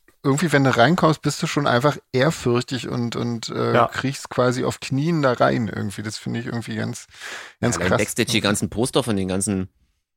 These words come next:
Speaker 3: Bands,
Speaker 1: Mhm.
Speaker 3: die da schon gespielt haben.
Speaker 1: Ja, ja. Und
Speaker 3: Total
Speaker 1: ja,
Speaker 3: krass, ja.
Speaker 1: also wirklich Wahnsinn. Also das ist, das ist wirklich so ein komplett, da bin ich komplett ehrfürchtig irgendwie. Ähm, deswegen ist es umso, umso toller, wenn man, wenn man da selber spielen darf irgendwie.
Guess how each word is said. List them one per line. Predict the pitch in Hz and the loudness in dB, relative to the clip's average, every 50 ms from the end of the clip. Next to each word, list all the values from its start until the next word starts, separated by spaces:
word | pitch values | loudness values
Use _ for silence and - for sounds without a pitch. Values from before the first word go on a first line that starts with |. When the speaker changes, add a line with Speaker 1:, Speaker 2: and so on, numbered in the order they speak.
| _ _ | _ _
Speaker 3:
Bands, | - 123 117 110 101 98 | 2 4 4 4 4 2
Speaker 1:
Mhm. | |
Speaker 3:
die | 92 104 | 2 0
da | 92 | 0
schon | - 95 85 | 0 -2 -6
gespielt | 78 - - - 107 131 139 120 | -6 -8 -6 -4 -4 -4 -2 -2
haben. | 101 85 82 90 90 101 - _ _ _ _ _ _ _ - | -2 -2 -2 -2 -6 -8 -10 _ _ _ _ _ _ _ -4
Speaker 1:
Ja, | 120 110 110 131 147 147 120 107 117 - | -2 2 2 4 4 4 2 0 -2 -4
ja. | 127 123 120 120 123 - - _ _ | -2 -2 -2 -2 -2 -6 -10 _ _
Und | - 120 120 - _ | -6 -6 -6 -6 _
Speaker 3:
Total | - 92 80 - 101 | -14 -14 -10 -4 0
Speaker 1:
ja, | 104 107 131 139 123 | 0 2 2 0 -2
Speaker 3:
krass, | 113 110 - - | -2 -4 -6 -6
ja. | - 87 92 98 - _ | -6 -6 -6 -8 -8 _
Speaker 1:
also | - 120 104 107 110 101 104 - - | -2 -2 0 0 -2 -2 -4 -4 -4
wirklich | 110 117 117 - 117 - - | -4 -4 -2 -4 -6 -4 -2
Wahnsinn. | 110 110 117 117 107 107 110 107 - _ _ _ - | 0 0 0 0 0 -2 -4 -4 -8 _ _ _ -8
Also | 120 110 110 104 | -8 -6 -6 -6
das | - 123 - - 127 - - | -8 -8 -6 -6 -6 -4 -2
ist, | 127 123 - | -2 0 0
das | - - | -2 -4
ist | - - - - | -4 -10 -8 -6
wirklich | 120 131 123 - | -4 -4 -2 0
so | 135 | 0
ein | 120 113 | 0 2
komplett, | - - 113 - - 127 123 - - _ _ _ _ _ - | 2 2 2 2 2 2 2 2 -2 _ _ _ _ _ -6
da | 117 107 | -4 -2
bin | - 113 | -2 -4
ich | 104 _ | -4 _
komplett | - - 113 - 117 107 - - | -4 -2 0 2 0 0 0 0
ehrfürchtig | 107 107 104 - - 110 101 98 - 104 101 | 0 0 0 0 -2 -2 -2 -2 -4 -6 -6
irgendwie. | - 104 104 - - 110 107 - - - - - - - - - - - - _ _ - | -4 -4 -6 -6 -6 -8 -8 -10 -12 -18 -16 -16 -16 -16 -16 -18 -18 -20 -20 _ _ -2
Ähm, | - 123 110 | 0 2 2
deswegen | 104 107 101 - 120 117 | 4 2 2 4 4 4
ist | 113 - - | 2 2 -2
es | - | -4
umso, | 131 120 113 - 123 117 113 | -4 -2 0 0 2 2 2
umso | 113 113 110 117 113 | 2 2 0 0 -2
toller, | - - - 123 131 131 127 117 | -2 2 2 4 6 6 4 4
wenn | 120 117 | 2 2
man, | 117 120 117 120 113 107 | 2 0 0 -2 -4 -4
wenn | - 113 | -4 -2
man | 113 113 | -2 0
da | 110 110 107 | 0 0 0
selber | 107 110 107 117 120 | 0 0 0 0 -2
spielen | - - - 120 117 117 | -4 -4 -6 -4 -2 0
darf | 110 113 117 113 113 - - | 0 0 0 -2 -4 -6 -8
irgendwie. | 135 120 113 110 - - 120 120 | -8 -8 -8 -8 -8 -8 -10 -10